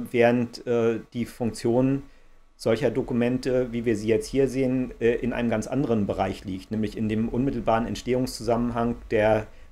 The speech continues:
Werke, äh, bei den Personen, die an den Werken gearbeitet haben, ähm, und, äh, in dem Umfeld, das an den Werken mit beteiligt war. Ja, also bei den Zeitgenossen und in privaten Kreisen. Das sind, auch wenn es, äh,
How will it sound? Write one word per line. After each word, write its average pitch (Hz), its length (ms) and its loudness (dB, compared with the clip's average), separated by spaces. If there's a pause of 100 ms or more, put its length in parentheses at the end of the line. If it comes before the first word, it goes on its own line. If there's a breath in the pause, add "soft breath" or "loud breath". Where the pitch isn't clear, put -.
Werke, 190 600 2 (160)
äh, 127 200 0
bei 117 200 2
den 120 220 -2
Personen, 123 600 0
die 120 160 -8
an 117 100 -2
den 120 120 0
Werken 113 280 2
gearbeitet 117 560 0
haben, 127 520 2
ähm, 120 460 0
und, 117 460 -2
äh, 117 320 2
in 117 160 -2
dem 113 140 2
Umfeld, 123 480 2
das 113 120 0
an 113 160 -2
den 113 400 -2
Werken 117 300 0
mit 117 160 -2
beteiligt 107 520 -2
war. - 300 -10
Ja, 143 140 -4
also 107 200 -4
bei 107 140 0
den 104 140 -4
Zeitgenossen 135 800 -2 (400 loud breath)
und 123 180 0
in 113 140 0
privaten 117 480 2
Kreisen. 104 420 2
Das 98 140 -4
sind, 120 380 -4
auch 117 200 0
wenn 120 140 -2
es, - 240 -6
äh, 110 340 -2